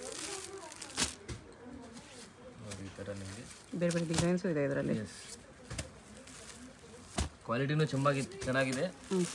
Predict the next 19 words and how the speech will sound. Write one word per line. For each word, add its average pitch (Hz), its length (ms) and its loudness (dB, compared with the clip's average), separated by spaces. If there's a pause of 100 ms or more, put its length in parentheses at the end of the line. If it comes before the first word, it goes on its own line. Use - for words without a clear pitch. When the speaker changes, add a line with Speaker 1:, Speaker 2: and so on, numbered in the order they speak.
(160)
Speaker 1:
Worth 131 260 6
ಇದೆ 113 120 2
ನೋಡಿ, 104 180 2
five 113 240 4
hundred 117 220 4
below 117 200 4
ಅಂದ್ರೆ 113 200 2
worth 110 240 2
ಇದೆ 95 140 -2
ನೋಡಿ. 95 480 -4
Speaker 2:
Worth 175 240 2
ಇರುತ್ತೆ. 156 280 0 (3250)
ಒಂದು 196 80 4
ತ್ರೀ 196 120 10
ಫೋರ್ 185 220 10
designs 185 420 6
ಇದೆ 170 120 6
ಇದರಲ್ಲಿ. 160 340 4
Speaker 1:
Yes. 104 440 -2